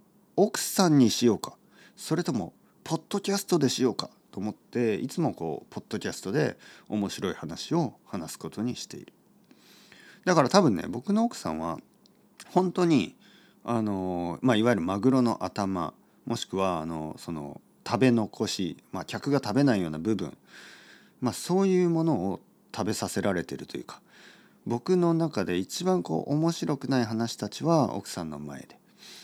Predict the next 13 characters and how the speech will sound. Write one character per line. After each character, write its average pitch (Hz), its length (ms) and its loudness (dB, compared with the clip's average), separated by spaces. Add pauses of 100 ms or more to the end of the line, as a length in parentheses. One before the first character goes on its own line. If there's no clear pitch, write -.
(280)
僕 127 180 -4
の 160 120 4
中 147 180 2
で 120 80 2
一 - 240 -4
番 180 100 2
面 170 160 4
白 175 200 0
い 165 40 2
話 147 300 0
た - 100 -10
ち - 140 -10
は、 170 440 2